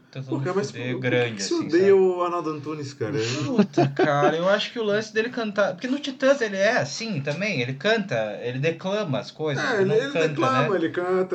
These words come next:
Speaker 2: ele faz os, os dois, eu acho, né? No Ti-, eu não conheço muito Titãs também, mas pelo que eu vi um pedaço do show dele, acho que faz as duas coisas também, tipo, tribalistas, assim, né?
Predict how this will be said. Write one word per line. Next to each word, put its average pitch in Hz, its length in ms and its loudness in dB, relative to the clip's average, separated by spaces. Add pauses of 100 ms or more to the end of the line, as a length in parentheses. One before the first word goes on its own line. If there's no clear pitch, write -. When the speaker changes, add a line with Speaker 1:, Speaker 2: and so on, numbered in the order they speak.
(160)
Speaker 2:
ele 190 140 0
faz 214 240 -2
os, 185 100 -12
os 202 300 -8
dois, 233 260 -6
eu 117 140 0
acho, 110 240 -4
né? 104 220 -8
No 104 160 -10
Ti-, 104 100 -12
eu 135 60 -6
não 247 100 -6
conheço 370 280 -4
muito 156 160 -4
Titãs 131 300 -2
também, 123 240 0
mas 139 200 -2
pelo 147 200 -6
que 143 80 -12
eu 139 320 2
vi 127 100 -2
um 147 40 -2
pedaço 139 200 0
do 139 60 -8
show 135 140 -6
dele, 123 180 -6
acho 185 120 -12
que - 80 -20
faz 151 160 -4
as 143 80 -6
duas - 180 -10
coisas 147 240 -6
também, 110 400 -8
tipo, - 260 -20
tribalistas, 113 540 -8
assim, 95 220 -14
né? 95 180 -14